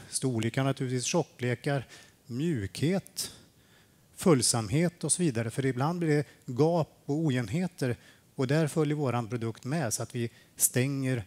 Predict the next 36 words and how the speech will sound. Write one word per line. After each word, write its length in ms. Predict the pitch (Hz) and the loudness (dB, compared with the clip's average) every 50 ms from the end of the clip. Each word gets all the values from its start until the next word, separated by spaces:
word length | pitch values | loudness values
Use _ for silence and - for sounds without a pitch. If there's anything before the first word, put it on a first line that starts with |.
| - - | -8 -6
eventuella 420 | 143 123 117 123 120 110 104 107 | -6 -4 -4 -2 -2 0 -2 -2
gap 300 | 110 107 120 104 98 - _ - - | -2 -4 -6 -6 -6 -10 _ -16 -10
mellan 440 | - 120 117 113 107 107 110 104 104 104 - - | -4 0 0 0 0 -2 -4 -6 -10 -16 -14 -10
kyl 360 | - - 131 120 117 120 131 | -8 -6 -6 -6 -6 -6 -8
och, 320 | 131 113 - - - - | -8 -10 -10 -12 -12 -6
eh, 220 | 110 104 104 104 95 90 - - - - - - - _ _ - - _ - - - - - - - _ _ _ _ _ - 127 113 | -4 -4 -4 -4 -6 -8 -14 -20 -20 -20 -20 -20 -20 _ _ -20 -20 _ -20 -20 -20 -20 -20 -20 -20 _ _ _ _ _ -6 -4 -2
eh, 480 | 110 110 110 104 104 104 101 104 101 92 - - | 0 0 0 -2 -2 -4 -4 -6 -6 -8 -10 -10
processor. 460 | - 123 - 139 123 - - 156 180 - - - - - - - - - _ - - - - _ _ _ _ _ _ _ _ _ - - - - - - - | -4 -2 -2 0 0 -2 -2 -4 -8 -16 -18 -20 -20 -20 -20 -20 -20 -20 _ -20 -20 -20 -20 _ _ _ _ _ _ _ _ _ -14 -12 -12 -12 -14 -4 4
Här 160 | - 170 190 | 8 8 10
är 40 | 202 | 10
ett 100 | 190 - | 8 6
exempel 400 | 202 - - 190 170 165 147 170 | 4 6 6 6 6 6 4 2
från, 280 | - 185 180 170 170 165 | 4 4 4 4 4 4
eh, 180 | 170 170 170 151 139 - - - - - 233 - _ _ - | 4 4 4 2 -2 -6 -12 -20 -20 -20 -20 -20 _ _ -4
en 180 | - 160 165 | -2 0 2
kund 340 | - 151 160 175 202 214 175 | 4 4 4 4 4 0 -2
som 120 | - - 160 | -2 -2 0
har 40 | |
testat. 520 | 147 - 170 151 - - 170 180 180 - - - - - - - - _ | 4 6 6 6 6 4 4 2 2 0 -8 -18 -20 -20 -20 -20 -12 _
Det 80 | - 131 | -2 2
gamla 380 | 127 151 156 143 131 139 156 151 | 4 6 6 6 6 4 2 2
var 160 | 139 127 127 | 4 2 2
en 140 | 131 143 - - - - _ _ _ _ _ _ _ - | 0 -2 -4 -10 -18 -20 _ _ _ _ _ _ _ 0
termisk 480 | - 151 131 120 123 131 120 - - | 4 4 4 4 4 0 -2 -2 2
pas-, 200 | - 151 156 - | 4 4 4 4
pasta 540 | - - - 151 - - - 131 151 196 170 - | 2 0 2 4 4 6 6 6 4 4 2 -2
som 180 | - - 143 143 | -4 -4 -2 -2
var 100 | 143 143 | -2 -2
något 140 | 147 - | -2 0
år 140 | 160 151 135 | 2 2 4
gammal. 460 | 131 160 151 123 113 123 147 175 170 - - - - - - | 6 6 6 6 4 2 0 0 -2 -4 -10 -16 -18 -10 -4
Det 80 | 127 | -2
är 40 | 123 | -2
den 120 | 127 135 | 0 0
här 120 | 123 113 113 | 0 0 0
rendring, 560 | 131 143 131 117 101 107 107 113 110 113 110 | 0 -2 -2 -4 -4 -6 -6 -6 -6 -8 -12